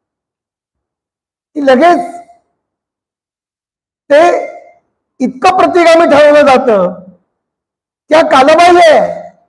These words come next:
मला महाविद्यालय staff room मध्ये एखादा वेगळा आणि प्रकाशमय विचार मांडला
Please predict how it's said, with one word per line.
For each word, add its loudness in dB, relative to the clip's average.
मला 0
महाविद्यालय 0
staff -2
room -4
मध्ये 0
एखादा 0
वेगळा 2
आणि 0
प्रकाशमय -2
विचार -2
मांडला -2